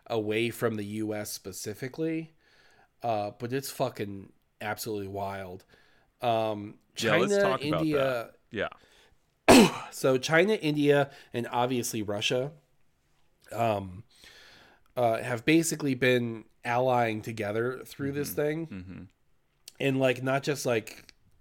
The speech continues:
Speaker 1: allying, um, not just allying as a, uh, a temporary measure, but it,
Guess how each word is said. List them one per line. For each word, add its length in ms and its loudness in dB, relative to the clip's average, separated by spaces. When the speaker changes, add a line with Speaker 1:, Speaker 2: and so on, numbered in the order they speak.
Speaker 1:
allying, 680 0
um, 540 -14
not 240 0
just 280 -6
allying 680 0
as 300 -4
a, 420 -6
uh, 300 -6
a 60 -10
temporary 540 -6
measure, 460 -4
but 320 -4
it, 160 -10